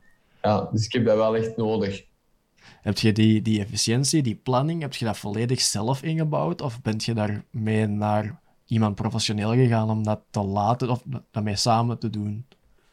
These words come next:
Speaker 1: Eh, nee, dat doe, dat, ik heb dat eigenlijk helemaal zelf, eh, ja, dus trial and error.
Speaker 2: Ja,
Speaker 1: Testen, wat voor u werkt en, eh,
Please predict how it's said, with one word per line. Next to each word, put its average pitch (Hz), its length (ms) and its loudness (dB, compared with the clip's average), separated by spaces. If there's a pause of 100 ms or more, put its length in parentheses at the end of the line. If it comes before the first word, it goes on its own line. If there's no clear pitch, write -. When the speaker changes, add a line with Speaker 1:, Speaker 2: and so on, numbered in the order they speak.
(920)
Speaker 1:
Eh, 110 420 2
nee, 110 280 2
dat 120 180 2
doe, 117 220 -2
dat, 110 200 2
ik 110 140 -2
heb 107 100 0
dat 117 120 4
eigenlijk 110 380 2
helemaal 123 320 0
zelf, 127 560 0
eh, 120 680 2 (520)
ja, 104 500 4 (280)
dus 113 220 0
trial 131 320 4
and 101 140 4
error. 110 420 0 (260)
Speaker 2:
Ja, 110 140 0
Speaker 1:
Testen, 120 680 2
wat 113 260 0
voor 123 120 0
u 117 140 4
werkt 123 380 0
en, 110 220 0
eh, 104 580 0